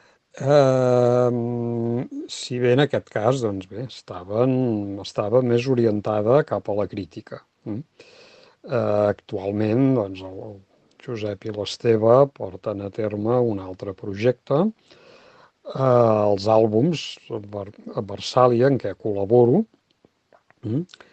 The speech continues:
I que també són extraordinaris i molt cuidats en quant a presentació, en quant a,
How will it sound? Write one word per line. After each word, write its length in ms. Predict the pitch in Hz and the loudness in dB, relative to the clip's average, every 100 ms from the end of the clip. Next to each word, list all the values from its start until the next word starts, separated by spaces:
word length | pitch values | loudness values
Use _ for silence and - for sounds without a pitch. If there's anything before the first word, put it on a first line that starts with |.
| _ - | _ -6
I 100 | 123 | -6
que 200 | - 110 104 135 | 0 2 4 4
també 340 | 110 92 92 | 2 -6 -8
són 320 | 90 - 92 110 | -10 -10 -6 -6
extraordinaris 1000 | - - 92 - 92 104 107 143 156 - | -4 -8 -10 -12 -10 -4 0 2 0 -4
i 300 | 117 107 139 | -2 2 2
molt 460 | 127 104 107 139 113 | 2 2 6 6 4
cuidats 800 | - 107 98 110 120 156 - - - - | -4 -6 -2 2 2 0 -8 -16 -16 -12
en 180 | 117 95 | -10 -6
quant 340 | 110 98 101 | -6 -6 -8
a 220 | 95 120 | -2 0
presentació, 920 | 135 113 98 98 95 95 98 - 110 101 | 0 -2 -6 -6 -6 -8 -10 -6 -4 -4
en 80 | 90 | -6
quant 260 | 104 92 | -12 -12
a, 160 | 95 95 | -12 -14